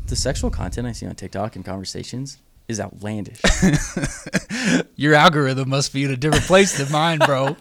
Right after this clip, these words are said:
Speaker 2: I don't know what
Speaker 1: It's
Speaker 2: you're
Speaker 1: not.
Speaker 2: talking about.
Speaker 1: <laughs>
Speaker 2: 'Cause
Speaker 1: I see the weirdest stuff on social media. I'm like,
Speaker 2: <laughs>
Speaker 1: "What? These are conversations that are just, like, virally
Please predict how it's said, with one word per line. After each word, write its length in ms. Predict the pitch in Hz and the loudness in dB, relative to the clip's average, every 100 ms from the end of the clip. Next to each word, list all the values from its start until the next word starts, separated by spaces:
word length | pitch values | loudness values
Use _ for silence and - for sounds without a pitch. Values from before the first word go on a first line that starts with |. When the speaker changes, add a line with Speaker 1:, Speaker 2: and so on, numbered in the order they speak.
| - - 330 254 - | -10 -14 -10 -12 0
Speaker 2:
I 140 | 175 | 4
don't 160 | 214 185 | 6 8
know 120 | 190 | 8
what 80 | 185 | 8
Speaker 1:
It's 80 | 170 | 8
Speaker 2:
you're 80 | |
Speaker 1:
not. 100 | 127 | 8
Speaker 2:
talking 280 | 135 185 165 | 10 8 6
about. 220 | 120 95 | -2 -4
Speaker 1:
<laughs> 1400 | - - - - - - - - - - _ - - - | -6 -8 -12 -18 -20 -20 -20 -20 -20 -20 _ -20 -20 -6
Speaker 2:
'Cause 140 | - 135 | 0 2
Speaker 1:
I 40 | |
see 180 | 151 240 | 4 4
the 100 | 233 | 4
weirdest 400 | 208 233 226 - | 4 4 2 0
stuff 320 | - 294 277 | 0 0 0
on 60 | 170 | -4
social 320 | - 196 - | -4 -6 -4
media. 140 | 247 | -4
I'm 60 | 135 | -2
like, 140 | 117 110 | 2 2
Speaker 2:
<laughs> 460 | - 147 139 - | 2 0 -2 -2
Speaker 1:
"What? 300 | 113 139 - - | 0 0 0 -8
These 180 | 135 175 | -6 -4
are 80 | 214 | -4
conversations 880 | - 123 98 - 107 180 214 - - - | -4 -6 -6 -8 -8 -8 -8 -10 -16 -6
that 120 | 117 | -4
are 100 | 101 | -4
just, 200 | 98 95 | -6 -6
like, 180 | 104 98 - _ _ _ _ - 127 | -6 -8 -12 _ _ _ _ -20 -12
virally 840 | 113 98 101 101 101 101 101 107 | -8 -6 -4 -4 -4 -6 -8 -10